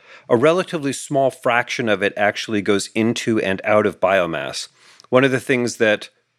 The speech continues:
people need to remember is that carbon goes into the biomass, but it also comes out of biomass. And that's not just if it catches fire or dies. Things respirate. It's a very complicated, uh, system.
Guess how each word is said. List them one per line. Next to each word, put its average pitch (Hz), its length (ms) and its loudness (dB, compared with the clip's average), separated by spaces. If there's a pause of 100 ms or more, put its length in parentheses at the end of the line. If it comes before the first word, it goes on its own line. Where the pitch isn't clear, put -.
(240)
people 120 300 2
need 104 180 0
to 110 100 -4
remember 110 720 0 (420)
is 113 220 2
that 110 380 2 (400)
carbon 131 340 2
goes 110 240 0
into 156 320 -2
the 110 140 -8 (260)
biomass, 110 580 2
but 117 100 2
it 110 60 0
also 120 220 0
comes 113 280 -6
out 135 200 2
of 110 100 -6
biomass. 73 680 -4 (340)
And 107 80 2
that's 113 200 2
not 131 200 2
just 127 280 -4
if 117 120 -4
it 95 100 -8
catches 117 380 -2
fire 104 460 0
or 85 200 -6
dies. 90 600 0 (480)
Things 104 280 0
respirate. 135 760 0 (340)
It's 101 160 -2
a 104 60 2
very 104 200 2
complicated, 101 840 -2 (240)
uh, 92 140 4
system. - 500 -4